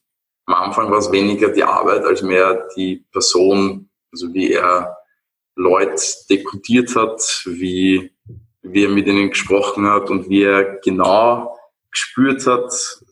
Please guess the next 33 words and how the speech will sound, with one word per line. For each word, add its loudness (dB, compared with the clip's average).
wo 2
quasi -2
der 0
wunde -2
Punkt -4
ist 2
und -4
da 2
reinfahrt 0
und -6
das -6
Wissen, 0
diese 2
Essenz 0
rausholt. 0
Das -2
hat 0
mich -4
irrsinnig 0
fasziniert -2
damals. -4
Jetzt 0
noch 0
immer, 0
klar. -2
Und 0
das 0
ist -2
für -2
mich 2
so 0
eine 4
Art -10